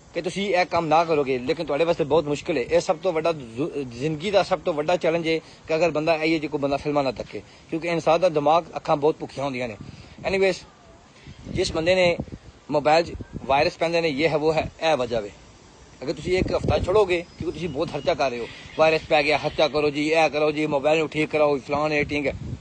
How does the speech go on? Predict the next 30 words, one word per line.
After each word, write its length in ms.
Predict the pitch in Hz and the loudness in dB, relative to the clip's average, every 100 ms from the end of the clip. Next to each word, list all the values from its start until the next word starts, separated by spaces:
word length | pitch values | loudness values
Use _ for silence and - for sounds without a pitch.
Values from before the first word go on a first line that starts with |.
| - - - | -12 -10 -4
ਸੋ 100 | 143 | -4
ਪਲੀਜ਼ 360 | 151 185 202 143 | 0 -2 -2 -2
ਬੰਦੇ 300 | 139 156 185 | -2 2 2
ਦੇ 120 | 190 | 2
ਪੁੱਤਰ 300 | 165 160 175 | -2 -4 -2
ਬਣੋ, 260 | 139 185 185 | 2 4 4
ਕੋਸ਼ਿਸ਼ 420 | 160 165 202 165 | 0 -4 -4 -2
ਕਰੋ 300 | 185 185 175 - - - | 0 0 -2 -10 -18 -2
ਆਪਣੇ 220 | 156 180 | -2 0
ਮੋਬਾਈਲ 380 | 175 151 143 165 | 0 2 4 4
'ਚ 40 | 160 | 4
ਵਾਇਰਸ 340 | 143 160 - | 2 2 -2
ਪਾਉਣ 240 | 147 151 | -2 -2
ਨਹੀਂ 240 | 147 170 220 | 0 0 4
ਵਾਸਤੇ 460 | 180 156 180 165 160 - - - | 2 2 -2 -2 -4 -18 -20 -12
ਇਹ 140 | 135 143 | -4 -2
ਕੰਮ 240 | 139 139 131 110 | 0 -2 -6 -4
ਬੰਦ। 220 | 123 104 - - - | -4 -4 -14 -16 -4
ਲੇਕਿਨ 260 | 160 175 170 | -2 -2 0
ਇਹ 140 | 170 | 0
ਚੈਲੰਜ 400 | 165 165 180 151 | 2 0 0 -2
ਹੈ, 40 | - - - - - 147 | -6 -10 -20 -20 -14 -8
ਇਹ 100 | 160 | -2
ਕੋਈ 180 | 185 | 0
ਵੀ 100 | 196 | 0
ਬੰਦਾ 220 | 170 156 147 | 0 0 0
ਬੰਦ 160 | 139 | 0
ਨਹੀਂ 100 | 143 | -2
ਕਰ 100 | 117 | -6
ਸਕਦਾ। 240 | - - | -8 -18